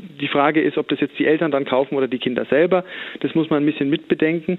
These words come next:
Aber ich würde sagen, insgesamt würde die gesamte Bevölkerung, äh, profitieren, insbesondere Kinder und Jugendliche.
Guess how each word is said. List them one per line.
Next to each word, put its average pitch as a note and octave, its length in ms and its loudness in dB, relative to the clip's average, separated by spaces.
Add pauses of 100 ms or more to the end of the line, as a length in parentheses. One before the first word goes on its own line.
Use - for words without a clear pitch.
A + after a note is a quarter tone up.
(340)
Aber C#3+ 340 4
ich D3+ 100 -2
würde E3+ 120 -2
sagen, D3 180 2
insgesamt F3 680 0
würde E3+ 400 2
die D3+ 80 0
gesamte D#3 320 2
Bevölkerung, C#3 640 2
äh, C3+ 240 0
profitieren, F#3 960 0
insbesondere D#3+ 640 0
Kinder D3+ 240 0
und D3 100 -2
Jugendliche. B2 460 -2